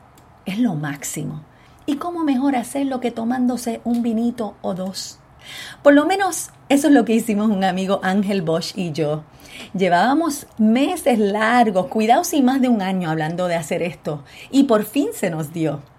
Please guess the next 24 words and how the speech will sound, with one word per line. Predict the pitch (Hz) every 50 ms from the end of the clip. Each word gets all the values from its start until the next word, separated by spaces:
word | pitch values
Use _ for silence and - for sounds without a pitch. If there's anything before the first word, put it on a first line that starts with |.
| _ _ - - - - - - -
Nos | 226 226 220 226
encontramos | 220 208 214 196 185 - 190 196 220 269 269
en | 285 254 220
The | 190 202 190
House | - 185 190 180 208 247 240 -
en | 220 202 190
Condado, | - 208 202 196 180 170 156 151 151 156 160 208 - - _ -
comenzamos | 226 214 196 190 190 - 180 185 240 247 -
tomando | 285 277 277 269 262 247 247
un | 247 247 240
vino | 202 233 226 220 220 226
tinto | 220 226 220 220 214 220 226 220
y | 208
me | 196 190
enseñó | 185 185 185 - 190 196 233
un | 247 240 247
poco | 247 240 240 233 240 214 - - - - - -
de | 208 208
lo | 208 196 190
que | - 214
es | 220 214
desgustar | 202 226 208 214 185 185 175 - - - 160 151 151
un | 156 160
vino. | 151 147 143 139 143 135